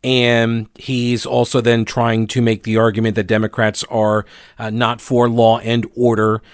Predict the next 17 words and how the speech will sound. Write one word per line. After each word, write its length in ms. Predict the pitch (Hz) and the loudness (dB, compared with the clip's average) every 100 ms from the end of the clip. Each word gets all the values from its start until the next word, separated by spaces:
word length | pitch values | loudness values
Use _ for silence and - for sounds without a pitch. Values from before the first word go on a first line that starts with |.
| _ | _
right? 240 | 113 117 - | 0 0 0
That, 240 | 110 - | -4 -4
uh, 240 | - 110 104 | -6 -4 -2
they're 380 | 104 110 110 | 0 0 0
the 100 | 104 | -2
party 460 | 107 - 113 113 113 | -4 0 0 0 -2
of 300 | 107 107 - | -2 -2 -4
chaos 600 | - 147 127 120 113 - | -6 -2 0 0 -2 -6
and 260 | 107 98 92 | -8 -8 -2
riots 640 | 120 117 117 113 - - | 0 0 -2 -4 -6 -8
and 240 | 98 95 | -6 -8
violence 680 | 90 117 113 107 113 113 - | -6 -2 -2 -2 -2 -4 -4
and 80 | 110 | -6
all 160 | 101 98 | -6 -6
of 80 | |
that. 320 | 95 165 156 127 | -2 0 0 -4
And, 180 | 113 | -10